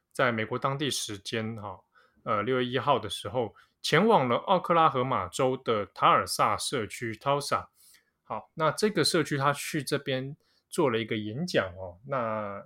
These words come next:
拜登说了什么倒还好，而重点是在于说他特别选在这个日期跟地点，原因是因为在一百年前，一九二一年的时候，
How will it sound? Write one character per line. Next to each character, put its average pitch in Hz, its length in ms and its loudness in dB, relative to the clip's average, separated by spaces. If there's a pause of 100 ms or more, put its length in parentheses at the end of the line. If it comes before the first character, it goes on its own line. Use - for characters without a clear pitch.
(140)
拜 220 140 6
登 214 200 4
说 277 180 0
了 247 60 6
什 123 120 -4
么 92 120 -10
倒 139 140 2
还 117 220 0
好， 117 260 -4
而 120 80 0
重 185 160 0
点 107 180 -2
是 123 60 -6
在 131 200 2
于 104 80 -2
说 110 140 -4
他 147 160 -4
特 156 160 -2
别 117 200 -4
选 101 220 -8
在 123 160 -4
这 120 140 -14
个 127 120 -4
日 147 220 -6
期 - 260 -4
跟 135 220 -6
地 170 220 -6
点， 98 260 -10 (400)
原 127 180 -2
因 175 120 -2
是 180 180 -4
因 160 160 -6
为 156 240 -4 (260)
在 151 380 2
一 208 100 -2
百 101 220 0
年 104 220 -6
前， 101 380 -10
一 190 120 -4
九 120 300 -4
二 175 180 0
一 170 160 -2
年 120 220 -2
的 98 100 -8
时 - 280 -8
候， 117 360 -2